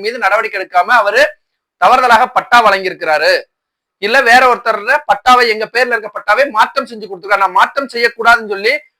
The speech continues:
பிரிவு பத்து மற்றும் பதினொன்னின் கீழ் அவருக்கு நான் ஆட்சேபனை மனு கொடுத்தேன், இதை அவர் பின்பற்றல, அதனால வந்து நீங்க என்னுடைய பட்டாவை, அந்த பட்டாவை ரத்து செஞ்சு பழையபடி எனக்கே அந்த பட்டா கொடுக்கணும், இல்ல தவறுதலாக வழங்கப்பட்ட பட்டாவை ரத்து செய்யணும் அப்படின்னு சொல்லி கொடுக்கிறது மட்டுமில்லாமல்,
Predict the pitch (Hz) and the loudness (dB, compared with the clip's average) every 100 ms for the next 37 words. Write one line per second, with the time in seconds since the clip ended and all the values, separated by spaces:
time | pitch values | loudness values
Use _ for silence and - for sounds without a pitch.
0 | _ - 247 233 - 214 - 311 277 220 | _ -6 -4 -2 -2 -4 -6 -6 -6 -4
1 | 214 226 233 220 202 254 202 190 - 262 | -4 -4 -6 -6 -4 -2 -2 -4 -4 -4
2 | 202 214 196 - 202 185 170 156 147 131 | -2 0 0 -2 -14 -14 -14 -18 -20 -10
3 | 156 151 214 202 190 190 175 190 190 - | -8 -4 0 0 0 -6 -14 -12 -14 -12
4 | 127 135 117 _ _ _ _ _ _ - | -6 -4 -4 _ _ _ _ _ _ 0
5 | 185 202 254 220 180 175 262 285 _ - | 2 2 2 0 -2 -2 -2 -2 _ -10
6 | 190 226 247 214 208 196 185 - 233 220 | -6 -2 0 0 -2 -2 -4 0 2 4
7 | 226 196 190 185 233 220 190 175 247 214 | 2 -2 -4 -4 0 0 -2 -4 -8 -12
8 | 185 240 - 196 233 233 269 220 196 233 | -12 -10 -2 0 0 0 -4 -4 -6 -4
9 | 214 - - 196 175 147 160 165 208 - | -6 -6 -2 -2 -4 -12 -10 -8 -8 -2
10 | 185 226 233 233 214 202 180 185 160 175 | -2 0 0 0 0 -2 -8 -16 -18 -6
11 | 185 208 - _ _ _ 170 185 - 240 | -2 0 -2 _ _ _ -4 -4 -4 -6
12 | 202 165 165 165 123 139 143 143 170 202 | -4 -4 -4 -6 -6 -10 -12 -12 -6 -6
13 | 294 _ _ _ 202 202 208 180 147 160 | -6 _ _ _ -6 -4 -4 -6 -10 -12
14 | 147 135 147 220 | -6 -6 -4 -6